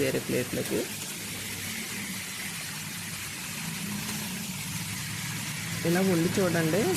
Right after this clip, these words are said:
చాలా అంటే చాలా బాగుంటుంది. లేత బీరకాయ అయితేనే బాగుంటుందండి. మళ్ళీని ఇది ఏ బీరకాయ పెడితే ఆ బీరకాయ వండితే మనకి ఇలా కూర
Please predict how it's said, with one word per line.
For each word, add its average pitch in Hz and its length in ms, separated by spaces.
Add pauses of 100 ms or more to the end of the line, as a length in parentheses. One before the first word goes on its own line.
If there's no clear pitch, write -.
(120)
చాలా 147 300
అంటే 151 160 (100)
చాలా 147 200 (100)
బాగుంటుంది. - 460 (2750)
లేత 165 240 (120)
బీరకాయ 175 340
అయితేనే 175 320 (320)
బాగుంటుందండి. 143 640 (140)
మళ్ళీని 131 400 (1300)
ఇది 156 200
ఏ 151 120
బీరకాయ 160 360
పెడితే 156 240
ఆ 160 120
బీరకాయ 143 360
వండితే 143 300 (100)
మనకి 147 300 (360)
ఇలా 151 220
కూర 143 240